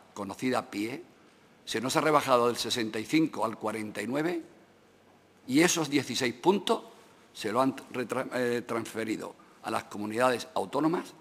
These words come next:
de los cuales dieciséis puntos ni siquiera nos hacen pas-, pasar un cuatro por ciento. Se están quedando con ellos, además.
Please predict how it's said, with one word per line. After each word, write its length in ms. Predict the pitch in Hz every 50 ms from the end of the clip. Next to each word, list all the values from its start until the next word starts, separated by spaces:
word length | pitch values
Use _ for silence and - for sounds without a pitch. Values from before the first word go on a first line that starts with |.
| - - - - _
de 120 | 87 101 107
los 140 | 104 -
cuales 420 | - - - - 123 123 110 - -
dieciséis 440 | - - - - - - 117 104 -
puntos 420 | - - 147 139 131 - 156 156 - - - -
ni 140 | - 131 143
siquiera 520 | 131 - 135 117 131 170 185 190 202 - - - - - -
nos 180 | 98 104 - 123
hacen 360 | 113 - - 117 - - -
pas-, 220 | - 101 98 - -
pasar 440 | - - 98 - 123 120 135 147 - - - - -
un 160 | - 113 113
cuatro 340 | - - 107 113 101 - 98
por 140 | - 101 -
ciento. 340 | - 98 80 80 - - -
Se 120 | - -
están 280 | 127 - - 117 113 107
quedando 400 | - 107 101 107 120 123 120 -
con 200 | - - 95 85
ellos, 240 | 104 107 113 123 - - -
además. 420 | - - - 78 - - - -